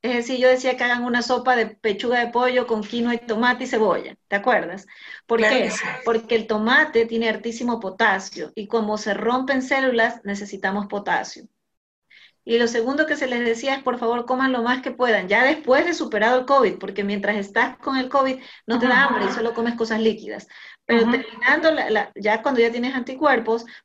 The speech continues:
Speaker 1: por favor, trata de consumir lo más que puedas vegetales. Los vegetales tienen una su-, una sustancia que se llama polifenoles,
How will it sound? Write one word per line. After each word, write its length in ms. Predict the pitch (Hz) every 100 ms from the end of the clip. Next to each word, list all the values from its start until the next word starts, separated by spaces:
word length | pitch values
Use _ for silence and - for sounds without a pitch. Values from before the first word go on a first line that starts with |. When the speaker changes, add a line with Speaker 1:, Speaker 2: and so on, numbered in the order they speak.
| -
Speaker 1:
por 240 | 233 226
favor, 560 | 226 214 240 269 277 -
trata 420 | 240 262 277 285
de 80 | 262
consumir 640 | 247 220 214 208 233 262 262
lo 140 | 214
más 260 | 208 254 302
que 120 | 254
puedas 280 | 247 240 269
vegetales. 680 | 233 233 202 226 196 113 - - - -
Los 140 | 214
vegetales 520 | 214 226 226 240 269
tienen 300 | 277 254 254
una 300 | 247 247 262 262
su-, 320 | - - - -
una 180 | 226
sustancia 440 | 247 233 - 247 254
que 80 | 233
se 100 | 220
llama 180 | 233
polifenoles, 960 | 233 226 220 214 196 240 240 165 - _